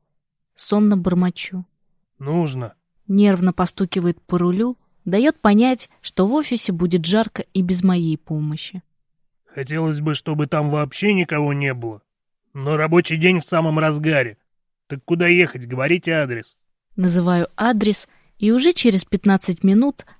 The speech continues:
Speaker 1: автомобиль тормозит около большого зоомагазина.
Speaker 2: «Вы здесь живёте?»
Speaker 1: Генеральный осматривается по сторонам.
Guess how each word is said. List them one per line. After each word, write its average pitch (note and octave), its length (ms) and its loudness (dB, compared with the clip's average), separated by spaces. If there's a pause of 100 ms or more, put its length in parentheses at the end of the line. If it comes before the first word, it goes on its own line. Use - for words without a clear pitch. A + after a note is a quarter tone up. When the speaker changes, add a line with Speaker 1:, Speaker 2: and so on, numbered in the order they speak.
Speaker 1:
автомобиль G3 600 2
тормозит F3 560 2
около F3 280 0
большого E3+ 520 0
зоомагазина. E3 960 -2 (500)
Speaker 2:
«Вы C3 260 -10
здесь D3+ 320 0
живёте?» G#3 540 0 (560)
Speaker 1:
Генеральный F#3+ 720 4
осматривается F3+ 760 0
по F3 140 -8
сторонам. E3 680 -6